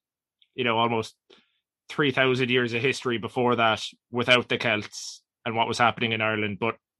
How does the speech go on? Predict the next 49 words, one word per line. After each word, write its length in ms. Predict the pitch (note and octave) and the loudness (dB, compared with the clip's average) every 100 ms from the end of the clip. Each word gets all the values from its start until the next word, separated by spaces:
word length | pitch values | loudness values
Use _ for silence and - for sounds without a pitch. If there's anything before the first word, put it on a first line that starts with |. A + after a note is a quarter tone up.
| _ _ _ - | _ _ _ 0
like, 160 | C3 A2+ | 2 4
if 140 | A#2+ | 6
you 80 | B2+ | 8
ask 180 | B2+ A#2+ | 8 6
someone 220 | B2+ A#2+ | 4 4
where 100 | A#2 | 4
the 120 | A2+ | 4
Irish 200 | A#2 G#2+ | 2 2
came 180 | - A#2+ | 0 -2
from, 140 | A2+ A2 | -2 -6
they'd 140 | A2 | -4
probably 160 | B2+ C3+ | -2 4
say, 80 | |
"Oh, 80 | E3+ | 6
we 100 | F3+ | 8
were 140 | D#3+ - | 6 6
Celtic," 440 | F3 E3 B2+ - | 4 4 -2 0
or 80 | A2+ | -2
whatever. 400 | A2 G#2+ G2+ F#2 _ _ _ _ _ _ _ _ | 0 -2 -4 -8 _ _ _ _ _ _ _ _
So, 440 | - B2+ A2+ G#2 F#2+ _ _ _ | -2 4 4 2 -4 _ _ _
you 120 | B2 | 0
know, 260 | A2 G2 F#2 _ _ _ _ _ - _ | 0 -2 -8 _ _ _ _ _ -20 _
two 160 | - C3 | 2 4
and 80 | A#2 | 6
a 20 | |
half 220 | B2 A#2+ | 6 6
thousand 300 | A#2+ A#2+ A2+ | 6 2 4
years 200 | A2+ G#2+ | 0 0
ago 160 | G#2+ G#2+ | -2 0
versus 320 | G#2+ G2+ G#2 | -2 -2 -2
thirty 320 | - A#2+ A2+ | 0 2 0
thousand 560 | A2+ A2 G#2 G#2 F#2+ - _ _ - | 0 0 -2 -4 -8 -12 _ _ -6
is 180 | G#2+ - | -6 0
kind 140 | A#2+ | 2
of 60 | A2 | 4
where 120 | G#2+ | 4
we're 80 | G#2+ | 4
coming 280 | A#2 A#2 | 2 0
from. 340 | G2+ G#2 G2+ F2+ _ _ _ _ _ - - | 0 0 0 -6 _ _ _ _ _ -12 -4
And 80 | C3 | -2
so 80 | B2 | 2
this 160 | C#3 | 4
would 100 | D#3+ | 2
have 60 | C3 | 2
been 160 | B2 A#2+ | 2 2
when 180 | A#2 G#2+ | 0 0
kind 180 | A2+ | -4
of, 120 | G#2+ G#2 | -2 2
uh, 300 | G#2+ G#2 | 4 4